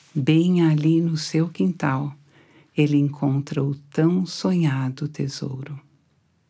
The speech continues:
O que havia nesse tesouro? Eu não sei, mas eu continuo contando essa história pra que você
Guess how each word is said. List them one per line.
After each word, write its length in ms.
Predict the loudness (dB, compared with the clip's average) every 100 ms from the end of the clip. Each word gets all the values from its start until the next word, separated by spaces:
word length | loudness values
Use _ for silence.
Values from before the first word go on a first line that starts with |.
| _ _
O 100 | -2
que 300 | 0 4 6
havia 420 | 6 4 4 4
nesse 320 | 4 2 0
tesouro? 580 | 0 0 2 0 0 -2 -8 -18 _ _ _ _ _ _ _ 2
Eu 180 | 4 4
não 180 | 4
sei, 360 | 0 -4 -8 -10 _ _ _ _ _ _
mas 240 | 0 2
eu 100 | 2
continuo 920 | 0 0 0 0 0 2 4 2 2 0
contando 540 | 0 0 2 4 4 2
essa 180 | -2
história 640 | -2 -4 -2 -2 0 0 -2 -8 _ _
pra 180 | -4 -4
que 200 | -4 -4
você 540 | -2 -4 -2 -2 -2